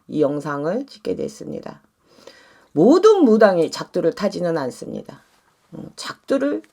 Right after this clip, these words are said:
타는 무당이 있어. 뭐, 열에, 열에 한둘은 안 탈 수도 있고,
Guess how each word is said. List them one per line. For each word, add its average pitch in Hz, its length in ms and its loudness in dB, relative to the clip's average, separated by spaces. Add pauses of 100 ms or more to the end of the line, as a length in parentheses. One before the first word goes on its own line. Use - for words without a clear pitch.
(180)
타는 320 480 -2
무당이 185 680 -2 (420)
있어. 196 460 -2 (360)
뭐, 170 220 8
열에, 175 520 10 (480)
열에 240 480 8 (560)
한둘은 359 600 -2 (100)
안 185 140 0
탈 226 120 6
수도 170 220 -4
있고, 160 460 -2